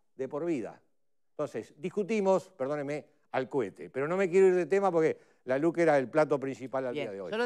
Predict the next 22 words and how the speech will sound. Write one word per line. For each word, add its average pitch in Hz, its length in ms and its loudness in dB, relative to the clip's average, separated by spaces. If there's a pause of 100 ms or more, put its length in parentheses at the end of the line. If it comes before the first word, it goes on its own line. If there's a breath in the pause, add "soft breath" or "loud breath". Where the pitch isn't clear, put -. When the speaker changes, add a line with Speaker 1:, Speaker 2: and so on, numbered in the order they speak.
(120)
Speaker 2:
lo, 156 200 -4
lo 117 160 -10
dejé, 113 180 -10
por 135 120 -14
supuesto, 120 340 -14
dar 113 160 -10
todo 110 160 -12
su 101 140 -14
discurso, 95 360 -16
pero 92 220 -10
está - 240 -16
clarísimo 131 760 -10 (300)
que 101 260 -12
hay 117 280 -10 (340)
opiniones 120 480 -14
bien 165 340 -4
diversas 147 600 -4
sobre 107 480 -10
la, 101 220 -8
la, 92 260 -12
la, 92 180 -12
la, 85 320 -14